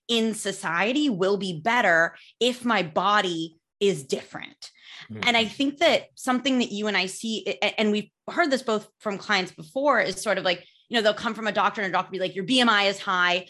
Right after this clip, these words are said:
Speaker 1: You need to lower your B M I." And so they'll go on what they think is a health journey through methods that aren't promoting health.
Speaker 2: Mm-hmm.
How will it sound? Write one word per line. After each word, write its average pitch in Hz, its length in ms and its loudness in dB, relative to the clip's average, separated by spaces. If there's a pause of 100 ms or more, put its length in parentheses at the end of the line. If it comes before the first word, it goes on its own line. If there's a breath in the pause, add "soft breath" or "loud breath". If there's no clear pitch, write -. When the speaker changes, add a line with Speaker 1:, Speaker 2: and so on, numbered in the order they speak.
Speaker 1:
You 220 120 -6
need 214 120 -2
to 214 60 2
lower 196 240 4
your 180 140 0
B 170 160 -4
M 175 100 -2
I." 196 480 2 (320 soft breath)
And 220 180 -4
so 208 220 0
they'll 220 260 2
go 233 220 0
on 208 160 0
what 185 200 -4
they 190 240 -8 (120)
think 233 500 0
is 190 140 -4
a 175 40 -4
health 381 460 -2
journey 175 460 -2 (260 soft breath)
through 240 200 4
methods 214 680 2
that 185 240 0
aren't 190 240 0 (140)
promoting 165 680 -2 (180)
health. - 380 -4 (300)
Speaker 2:
Mm-hmm. 123 320 -2